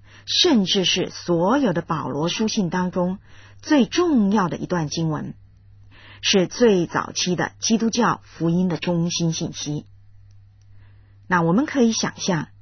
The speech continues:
罗马教会的信徒看了罗马书一章十八节到三章二十节的经文，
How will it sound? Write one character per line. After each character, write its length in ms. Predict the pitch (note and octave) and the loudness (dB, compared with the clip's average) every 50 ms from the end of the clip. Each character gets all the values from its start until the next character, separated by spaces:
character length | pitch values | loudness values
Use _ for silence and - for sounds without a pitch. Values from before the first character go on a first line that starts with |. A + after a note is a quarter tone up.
| - - - - - - - - - | -20 -20 -20 -20 -20 -20 -20 -16 -4
罗 220 | - F3 F3 F#3+ G#3 | 2 4 4 6 4
马 220 | A3 F#3+ C#3+ - | 4 0 -2 -4
教 240 | - G3+ F#3 E3+ E3 | -2 -2 0 -2 0
会 120 | - F#3+ | -2 -2
的 80 | D#3+ D#3+ | -2 -2
信 240 | - - G3+ E3 C#3+ | -2 -2 -2 -2 -2
徒 380 | - - D3+ D3 D3+ E3+ F#3 - - - - - | -4 -6 -6 -4 -2 -4 -4 -6 -14 -20 -16 -8
看 180 | - D4 D4+ A#3+ | -2 2 4 4
了 100 | A3 G#3 | 4 4
罗 280 | F#3 F3+ F3 G3+ C4+ | 4 2 2 2 2
马 220 | D4+ C#4+ - - - | 2 0 -2 -4 -6
书 300 | - - G3 G3 G3 - | -4 -2 -2 -2 -2 -2
一 200 | A3+ A3 E3 D3+ | -2 -2 -2 0
章 300 | - G#3 G3 G3 G#3 G#3+ | 0 0 0 2 0 0
十 180 | - - D3+ | -2 -2 -4
八 280 | - A3+ A3 A3+ A#3 A3 | -2 -2 0 0 0 -2
节 360 | - - E3+ D#3+ D#3+ E3 F#3 - - - - - - | -2 -4 -2 -2 -2 -2 -4 -8 -14 -20 -18 -6 2
到 260 | - G#3 F#3 F3 D#3 | 2 4 4 2 -2
三 420 | D3 - - A#3 A#3 A3+ A3+ A3+ A3 | -4 -2 0 2 2 4 2 2 0
章 220 | - A3+ G#3+ A3 | 0 0 0 0
二 260 | - - D#4 C4+ G3 | 0 -2 -2 -2 0
十 200 | E3+ - - E3 | -2 -2 -4 -4
节 160 | D#3+ - D#3+ | -2 -2 -2
的 100 | D#3 D#3 | -2 -2
经 220 | D3+ - F3 F3 D#3+ | -4 -4 -2 -2 -2
文， 240 | D3+ C3+ C#3 D#3 | -2 -4 -6 -8